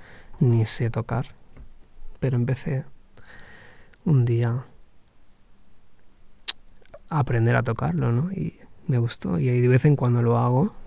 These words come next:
cuando tengo tiempo. Si no, también me pongo a pintar, me pongo a grabar podcasts, como estoy haciendo ahora. Me pongo a programar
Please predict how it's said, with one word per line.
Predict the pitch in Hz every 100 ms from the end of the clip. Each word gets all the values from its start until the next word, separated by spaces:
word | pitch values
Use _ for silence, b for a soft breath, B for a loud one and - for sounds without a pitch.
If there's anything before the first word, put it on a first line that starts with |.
| -
cuando | - -
tengo | 131 110
tiempo. | 101 104 127 - 208 - - - - - - - - - - - - - - - - - - - - - - - - -
Si | - 143
no, | 131
también | 127 127 123 127 120 120 B B B B B B B B B B B
me | 170 139
pongo | - 127 123
a | 113
pintar, | 120 113 151 151 151 - B B B B B B
me | 139 120
pongo | 123 120 120 117 117 117 123 - B -
a | 120
grabar | 110 110 -
podcasts, | 127 139 147 160 -
como | 123 120
estoy | - 127
haciendo | 127 - 117
ahora. | 120 127 135 143 - - - - - - - - - B B B B B B B B -
Me | 139 120
pongo | - 123 120 113
a | 117
programar | - 127 113 113 139 127